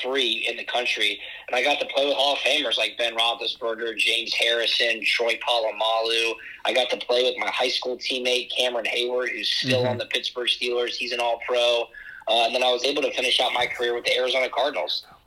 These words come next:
Speaker 1: Uh, and we were really, really good, which is awesome. There might not be anything more fun than playing really elite, high-level football and winning week after week in the N F L. We, we, in two thousand fifteen, we went thirteen and three. Uh,
Speaker 2: Mm.
Speaker 1: we made it to the N F C Championship game.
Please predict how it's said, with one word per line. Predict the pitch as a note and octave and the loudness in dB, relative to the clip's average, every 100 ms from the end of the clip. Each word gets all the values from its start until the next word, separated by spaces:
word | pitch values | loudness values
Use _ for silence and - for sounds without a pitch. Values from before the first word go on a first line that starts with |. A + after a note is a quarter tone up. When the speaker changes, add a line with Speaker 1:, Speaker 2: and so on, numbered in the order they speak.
| - | -2
Speaker 1:
Uh, | F2 - | 0 2
and | B2 | 0
we | C3+ | 0
were | B2 | -2
really, | G#2 C#3 C3 | 0 0 2
really | C3 A#2 | 2 0
good, | A2 A#2+ - G2 | 2 2 2 0
which | G#2 - | -2 0
is | |
awesome. | G#2 G#2 - - F#2 F2+ | 2 0 0 -2 -4 -4
There | A#2 B2+ | -2 0
might | C3 B2 | 0 0
not | A#2 B2 | -2 0
be | A#2+ A2 | -2 0
anything | A#2+ B2 B2 A2+ | -2 -2 -2 -2
more | A2+ A#2+ | -2 -2
fun | - A2 A2 A2 | 0 0 2 -2
than | G#2+ G#2 | -6 -10
playing | - A2+ A2 G#2 G2+ | -2 0 2 0 -4
really | A2+ A#2 A2+ - | -4 2 2 2
elite, | A#2 A2+ G#2+ A2+ | -2 0 0 0
high-level | - A#2 A#2 A#2 A#2 A2+ - | 0 2 2 2 0 -4 -4
football | A2 - G#2+ G#2 G#2 - - - | -4 0 2 2 0 -6 -14 -2
and | A#2 A2+ | -2 0
winning | A#2+ A#2 G#2+ | 0 0 -2
week | A#2 A#2+ | -2 2
after | A#2 A2+ A2+ | 2 2 -2
week | A2+ - | 0 2
in | A2+ | 2
the | G#2+ | 2
N | G#2 | 2
F | G#2 - | 0 0
L. | G#2+ G#2 G2+ | 2 2 0
We, | A2+ A2+ - | 0 -2 -4
we, | A2+ - - - - - - | -4 -4 -8 -12 -8 -6 -4
in | - | 0
two | C#3+ | 2
thousand | D3 C3 A#2+ - | 4 2 0 0
fifteen, | C#3 - C#3+ C3+ | 0 2 2 2
we | C3 | 0
went | B2 - - | -2 -2 -4
thirteen | C3+ - - C3+ | -2 -2 -2 -2
and | G#2+ | -4
three. | C3 D3+ D3+ D3+ - | -2 0 0 -2 0
Uh, | E3 | 4
Speaker 2:
Mm. | C#3 | 4
Speaker 1:
we | |
made | A2 - | 2 -2
it | - | -4
to | A2+ | -4
the | - | -2
N | A#2+ | 0
F | A2+ | 0
C | - - | -2 0
Championship | - C3 A#2+ A#2+ A2+ | 0 0 0 -2 -2
game. | A#2+ A#2+ A#2+ | 0 0 0